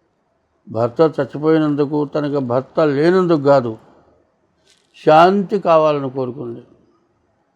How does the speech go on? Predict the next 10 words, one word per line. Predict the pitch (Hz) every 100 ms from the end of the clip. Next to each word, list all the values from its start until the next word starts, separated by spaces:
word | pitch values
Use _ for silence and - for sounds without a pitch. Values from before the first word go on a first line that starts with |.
| _ _ _ _ _ _ 135
ప్రతీకారం | 131 175 180 196 185 156
తీర్చుకోమని | 156 139 - 139 131
కోరుకోలే. | 117 131 123 131 117 110 _ _ _ _ _ _ _ _ _ _ _ _ _ _ -
అంటే | 139 175
ప్రతీకారం | 147 139 131 180 180 185 180 165
తీర్చుకోకుండా | 170 156 175 180 165 175 180
ఇట్లాంటి | 180 - 160 160 170
వాళ్ళని | 170 180 202 202 165 143 - _ _ _ _ _ _ _ _ _ _ _
బాగా | 123 131 151 170
ప్రోద్బలం | - 160 196 214 247 240